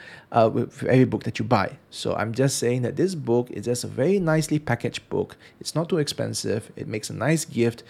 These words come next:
and even if the person that you give it to doesn't read it there and then, you never know.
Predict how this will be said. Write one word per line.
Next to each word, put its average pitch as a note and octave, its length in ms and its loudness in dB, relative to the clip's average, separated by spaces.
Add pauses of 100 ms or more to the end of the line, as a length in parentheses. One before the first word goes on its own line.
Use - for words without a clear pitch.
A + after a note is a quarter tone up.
(220)
and G#2 200 -6
even F3 340 0
if G#3 180 4
the F#3 80 -4
person C#3+ 300 -2
that B2 140 -2
you A2 80 -6
give A#2+ 200 0
it A#2 120 -2
to A2 240 -2
doesn't C#3 500 2
read B2 220 2
it - 340 2
there A#2 260 2
and B2 260 0
then, D#2+ 360 -2 (380)
you F#3+ 160 0
never B2 500 4
know. D3 460 2